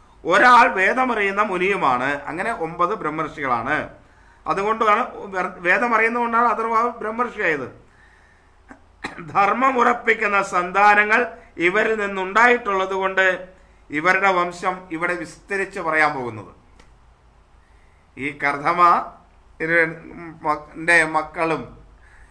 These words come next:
ദേവഹൂതിയുടെ മക്കളും അതേപോലെ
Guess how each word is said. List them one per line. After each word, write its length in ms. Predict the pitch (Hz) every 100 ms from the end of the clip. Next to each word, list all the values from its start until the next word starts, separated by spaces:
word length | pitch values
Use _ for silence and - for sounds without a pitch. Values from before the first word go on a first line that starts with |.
| _ _ _ _ - -
ദേവഹൂതിയുടെ 720 | 139 160 160 160 160 160 160
മക്കളും 600 | 156 151 170 165 139 - - - - - - - -
അതേപോലെ 800 | 147 156 151 151 156 185 311